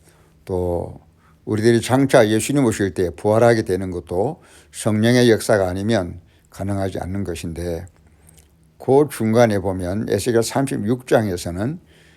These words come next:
하나님께서 우리들에게 죽은 신앙을 되살리시기 위해서 성령을 부어주셔서 율례를 지켜 행하게 하시는 순종의 영을 부어주셔서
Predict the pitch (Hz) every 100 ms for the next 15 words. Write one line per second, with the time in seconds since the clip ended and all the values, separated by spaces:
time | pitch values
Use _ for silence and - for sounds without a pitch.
0 | _ _ _ _ 123 127 127 - 110 110
1 | 101 104 98 98 95 92 143 131 113 -
2 | 101 101 110 90 87 - 92 107 104 95
3 | 92 85 87 90 87 85 120 180 _ _
4 | - - - _ _ - - - 117 123
5 | 135 147 156 139 - 101 90 82 90 87
6 | 85 90 95 _ _ _ _ _ _ 120
7 | 147 147 147 160 143 - 156 151 104 110
8 | 127 135 117 87 80 95 - 92 85 85
9 | - _ - - _ - - 131 135 151
10 | 156 160 123 113 98 - 98 90 95 -
11 | 82 80 90 156